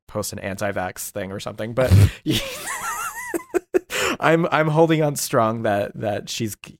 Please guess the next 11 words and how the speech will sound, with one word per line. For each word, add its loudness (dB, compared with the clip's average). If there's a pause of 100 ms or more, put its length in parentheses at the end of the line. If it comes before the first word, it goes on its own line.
got -6
this -6
good -2
momentum -4
going, -6
and -8
I -6
love -6
it. -6 (120)
And, -8
uh, -4